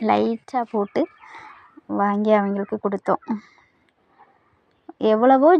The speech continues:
ஜூஸ் இருக்கு பார்த்தீங்களா? மத்த, மத்த ஜூஸ் எவ்வளவோ ஜூஸ் இருந்தாலும், இந்த கரும்பு ஜூஸுங்கிறது நம்ம நல்ல ஒரு டேஸ்ட்டும் கூட.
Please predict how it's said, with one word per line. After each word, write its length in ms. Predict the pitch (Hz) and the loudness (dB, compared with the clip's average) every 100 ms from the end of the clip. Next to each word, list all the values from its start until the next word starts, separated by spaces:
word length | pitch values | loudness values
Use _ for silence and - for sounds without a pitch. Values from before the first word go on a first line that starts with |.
| 269 | 4
ஜூஸ் 220 | 277 294 | 2 2
இருக்கு 280 | 277 254 - | 0 0 0
பார்த்தீங்களா? 640 | 214 202 214 196 196 202 202 | -2 -2 -2 2 2 4 2
மத்த, 280 | 190 - | -2 0
மத்த 220 | 240 233 226 | 0 2 0
ஜூஸ் 380 | 220 247 277 | 0 0 0
எவ்வளவோ 460 | - 214 214 220 254 | 0 2 2 2 2
ஜூஸ் 300 | 220 226 233 | 2 0 2
இருந்தாலும், 640 | 233 214 208 202 202 254 392 | 2 2 2 2 2 2 2
இந்த 140 | 240 208 | -2 -2
கரும்பு 440 | 214 214 247 277 | 0 2 4 4
ஜூஸுங்கிறது 640 | 254 262 254 226 196 202 | 2 -4 -4 0 0 2
நம்ம 340 | 247 208 208 202 - - - - - | 2 0 -2 -4 -8 -18 -20 -20 -12
நல்ல 480 | - 233 226 277 302 | -2 0 2 4 4
ஒரு 200 | 254 214 208 202 202 202 202 202 202 - _ _ _ _ _ _ _ _ _ _ _ _ _ _ _ | 2 0 -2 -2 -4 -4 -6 -8 -12 -18 _ _ _ _ _ _ _ _ _ _ _ _ _ _ _
டேஸ்ட்டும் 500 | 226 233 - 269 254 | -6 -4 -4 0 0
கூட. 400 | 240 220 208 247 | 0 0 0 0